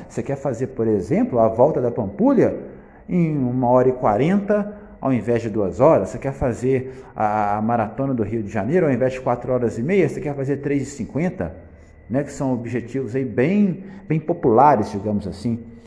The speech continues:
Essa métrica da corrida, em algum momento, ela vai te ajudar. Então, se você não quer, é, se submeter a essa métrica, ok também, né? Mas tá, daí, ironizar,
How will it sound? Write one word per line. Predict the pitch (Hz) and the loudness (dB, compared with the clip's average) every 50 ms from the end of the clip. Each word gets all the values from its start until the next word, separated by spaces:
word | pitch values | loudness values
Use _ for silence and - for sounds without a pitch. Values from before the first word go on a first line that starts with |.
| - - - | -20 -10 -6
Essa | - 101 - - - 98 | -4 -4 -4 -4 -4 -4
métrica | 92 104 135 170 202 202 - 170 139 | 0 0 2 2 2 0 -2 -4 -4
da | 127 | -4
corrida, | 127 - - - 151 180 151 151 - - | -4 -6 -4 0 0 0 2 0 -2 -4
em | - 139 139 | -4 -4 -2
algum | 123 120 127 160 170 | -2 -2 -2 -2 -2
momento, | 165 135 113 139 185 214 208 208 208 - - - - - | 0 0 0 0 0 0 0 -2 -4 -6 -8 -16 -10 -4
ela | - 233 294 240 | 0 2 4 4
vai | 196 208 330 370 - | 4 2 0 0 2
te | - 269 | 0 0
ajudar. | 151 131 95 101 95 87 - - - - - - - - - - - - _ _ - - - - _ - - | 0 0 0 0 0 0 -2 -6 -12 -18 -20 -20 -20 -20 -20 -20 -20 -20 _ _ -20 -20 -20 -20 _ -20 -20
Então, | - - - 214 160 107 | -6 0 2 4 4 2
se | - - - | 0 -4 -6
você | 117 - - - 113 | -6 -6 -6 -6 -6
não | 107 104 98 | -6 -6 -8
quer, | - - - 131 107 - - - - - - - - - - _ - - - - - - - - - | -8 -4 -2 -2 -2 -2 -4 -14 -18 -20 -20 -20 -20 -20 -20 _ -20 -20 -20 -20 -20 -20 -20 -20 -14
é, | - 98 101 95 95 92 90 | -10 -8 -6 -6 -6 -6 -8
se | - - - - | -10 -14 -14 -16
submeter | 147 - 139 135 123 110 95 92 - 92 82 - - | -14 -10 -8 -8 -6 -6 -8 -8 -10 -12 -12 -12 -12
a | - | -12
essa | 87 80 - - 95 | -12 -12 -12 -8 -4
métrica, | 117 151 180 185 - - - 85 - - - - - - - - - | -2 0 0 0 -2 -6 -12 -12 -14 -14 -16 -20 -20 -20 -20 -12 -8
ok | 196 - - - - 156 175 | -6 -6 -6 -4 -4 -4 -2
também, | - - 101 98 107 120 127 127 - - - - - - - - - - - - - - | -2 -2 -2 -2 0 0 -2 -2 -4 -8 -18 -20 -20 -20 -20 -20 -20 -20 -20 -20 -14 -8
né? | - 113 113 | -4 -2 -2
Mas | 107 110 110 104 107 | 0 0 -2 -2 -4
tá, | - - - 113 110 | -6 -4 -2 -2 0
daí, | 98 - 113 120 110 101 92 87 - - - - - - | -2 -2 -2 0 0 0 -2 -4 -8 -12 -16 -16 -12 -10
ironizar, | 107 101 98 104 113 117 120 113 90 82 85 101 98 92 85 - - - - | -8 -4 -2 -2 -2 -2 -2 -4 -4 -4 0 0 0 0 0 -4 -10 -16 -20